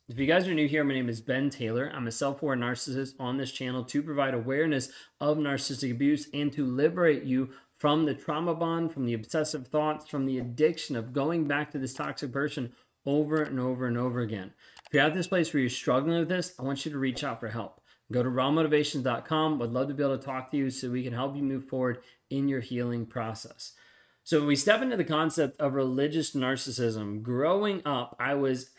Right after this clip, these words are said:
heavily involved in all types of religious aspects. Christianity, a piece of that, just understanding, hey,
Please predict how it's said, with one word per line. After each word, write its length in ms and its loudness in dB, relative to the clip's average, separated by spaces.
heavily 480 0
involved 580 -2
in 240 -6
all 280 0
types 360 -4
of 320 -2
religious 600 -4
aspects. 520 -6
Christianity, 800 2
a 80 2
piece 300 0
of 60 -2
that, 240 2
just 240 -6
understanding, 600 0
hey, 300 -2